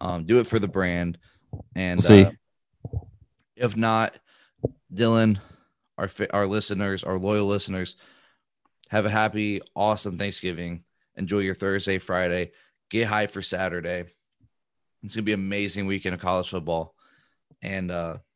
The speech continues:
Speaker 1: favorite, favorite Thanksgiving food, real quick.
Speaker 2: Oh, man. Give me yours. Let me think.
Speaker 1: Give me the dark meat turkey mixed with the corn casserole and the gravy on top.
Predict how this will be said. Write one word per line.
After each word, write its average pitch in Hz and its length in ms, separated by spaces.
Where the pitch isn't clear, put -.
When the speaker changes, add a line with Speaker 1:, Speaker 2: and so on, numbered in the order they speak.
Speaker 1:
favorite, 120 400
favorite 120 280
Thanksgiving 107 380
food, 87 220
real 87 100
quick. - 220
Speaker 2:
Oh, 117 220
man. 104 480
Give 127 120
me 143 120
yours. 107 240
Let 110 60
me 107 80
think. 98 300
Speaker 1:
Give 123 80
me 131 80
the 131 80
dark 113 320
meat 131 320
turkey 101 560
mixed 107 240
with 104 80
the 98 60
corn 113 260
casserole 104 440
and 95 80
the 90 60
gravy 90 340
on 87 140
top. - 340